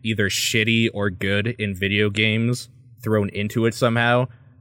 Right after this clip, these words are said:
done perfectly, and mixed together in a way that I didn't think, like, they could m-, make all those different little gimmicky things in other video games work together.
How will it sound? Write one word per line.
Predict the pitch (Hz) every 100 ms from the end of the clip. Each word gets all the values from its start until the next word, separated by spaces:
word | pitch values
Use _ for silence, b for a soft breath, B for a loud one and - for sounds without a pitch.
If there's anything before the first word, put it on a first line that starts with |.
| -
done | 123 110
perfectly, | 98 - 107 123 - 120 120 117 131 104
and | 101 98
mixed | 98 101 -
together | 113 92 95 101 101
in | 98
a | 98
way | 87 90 92
that | 92 90
I | 82
didn't | 90 90 -
think, | 90 87 -
like, | 85 87
they | 87
could | 87 90 90
m-, | 90 87
make | 92 90 - b b b b -
all | 110 110
those | 107 107 101
different | 101 - 104
little | 104 104
gimmicky | - 101 101 110 101
things | 95 98 98
in | 98
other | 92 95
video | 87 90 98 98
games | 98 101 98
work | 85 87 90
together. | 98 82 85 95 101